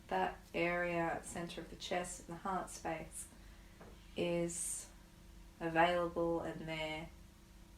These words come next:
with plenty of feeling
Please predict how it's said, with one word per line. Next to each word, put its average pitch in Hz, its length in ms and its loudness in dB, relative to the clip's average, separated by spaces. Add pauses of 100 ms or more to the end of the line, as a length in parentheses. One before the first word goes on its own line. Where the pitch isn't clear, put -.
(320)
with 165 240 -4
plenty 180 720 2
of 156 380 0 (680)
feeling 170 680 -2